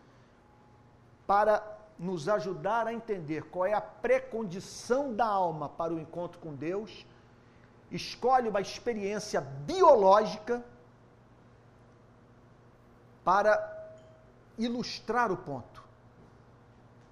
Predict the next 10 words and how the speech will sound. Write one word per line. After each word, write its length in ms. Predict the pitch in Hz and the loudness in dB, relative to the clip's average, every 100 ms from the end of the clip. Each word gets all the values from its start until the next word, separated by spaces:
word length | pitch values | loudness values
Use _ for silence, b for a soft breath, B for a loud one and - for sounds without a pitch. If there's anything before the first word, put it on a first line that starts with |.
| - | -8
E 40 | |
ele 120 | 165 170 | -6 -6
escolhe, 380 | - 196 202 | -4 0 0
então, 340 | 185 - 202 - - | 0 -6 -6 -6 -4
essa 680 | 220 254 - - 233 - - - | -2 -2 -4 -4 -4 -6 -14 -10
experiência, 800 | 254 196 - 214 185 151 117 143 | -8 -8 -6 -4 -4 -6 -10 -16
a 0 | |
experiência 460 | - 170 196 202 | -8 -8 -6 -8
da 140 | 185 185 | -6 -8
sede, 680 | - - 185 165 - - | -10 -8 -4 -4 -6 -16